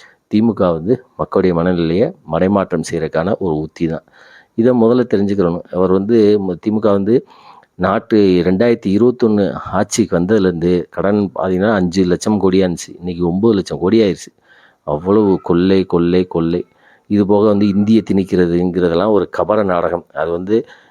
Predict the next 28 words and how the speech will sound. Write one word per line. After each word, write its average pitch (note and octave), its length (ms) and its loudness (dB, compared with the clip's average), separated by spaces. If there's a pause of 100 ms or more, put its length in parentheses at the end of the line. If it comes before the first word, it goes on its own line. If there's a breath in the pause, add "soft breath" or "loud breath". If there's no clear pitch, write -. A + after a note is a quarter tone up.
(100)
தேசிய F#2+ 340 -2
கல்விக் G2 260 0
கொள்கையை G2 420 0
ஏற்க-, G2+ 240 0
ஏத்துக்கிறதுக்கு G2 600 2
முன்னாடியே F#2+ 360 2
நீங்க G#2 220 2
வந்து G2+ 340 2 (260 soft breath)
தி A2 120 0
மு G#2+ 60 0
க G2 180 2
சொல்லியிருக்கணும். F2+ 500 0
அதெல்லாம் F2+ 280 0
ஏத்துக்கிட்டாச்சு. F#2+ 640 -2
இளம்பேறு G#2 500 2
கல்விங்கிறதெல்லாம் F#2+ 580 0
வந்து G#2 160 0
இதோட G2+ 220 2
ஒரு F2+ 180 2
சாராம்சம் G2+ 460 0
தான் G2 220 0 (720)
அப்படின்னு G#2+ 440 2
சொல்லி G2+ 80 -2
சொல்லியாச்சு. F#2 460 0 (460 loud breath)
எந்த G2+ 300 2
ஒரு A2 180 4
இடத்துலையும் A2+ 360 0
இந்தி G#2+ 320 2